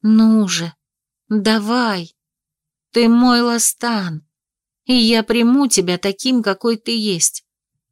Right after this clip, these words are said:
Он неуверенно кивнул и начал трансформацию.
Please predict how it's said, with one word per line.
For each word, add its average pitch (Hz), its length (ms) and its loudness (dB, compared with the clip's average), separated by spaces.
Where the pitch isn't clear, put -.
Он 208 280 2
неуверенно 247 640 2
кивнул 220 720 -2
и 208 120 -2
начал 214 420 -2
трансформацию. 214 1000 -4